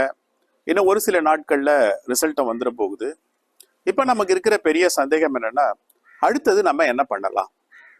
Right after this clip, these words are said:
தொடர்ந்து நம்ம படிக்கணும். இப்ப பிளஸ் ஒன், பிளஸ் டூ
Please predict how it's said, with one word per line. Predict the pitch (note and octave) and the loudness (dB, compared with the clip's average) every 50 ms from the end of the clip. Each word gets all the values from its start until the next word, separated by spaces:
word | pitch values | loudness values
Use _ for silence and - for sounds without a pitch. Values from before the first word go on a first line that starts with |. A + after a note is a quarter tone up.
| _ _ _ _ _ _ _ | _ _ _ _ _ _ _
தொடர்ந்து | F3+ F#3+ G#3 A3+ A#3 A3+ G#3 A3 A3+ A#3 A#3 - - | 0 2 2 2 0 2 2 4 4 4 2 2 0
நம்ம | D#3+ D#3+ E3+ F3 D#3 - | 0 0 2 0 0 0
படிக்கணும். | - D3 E3+ D#3+ D3+ D3+ C#3 C#3 - _ _ _ _ _ _ _ | -2 -2 -2 -2 -2 0 0 -2 -2 _ _ _ _ _ _ _
இப்ப | _ _ - C#3 | _ _ -6 -2
பிளஸ் | C3 D#3 E3+ F3 E3+ - | 0 0 0 0 2 0
ஒன், | A3 A3 G#3 F3+ | 0 0 0 0
பிளஸ் | - F3 E3+ - - | 0 0 0 0 -2
டூ | G3 F#3 E3+ | -4 -6 -6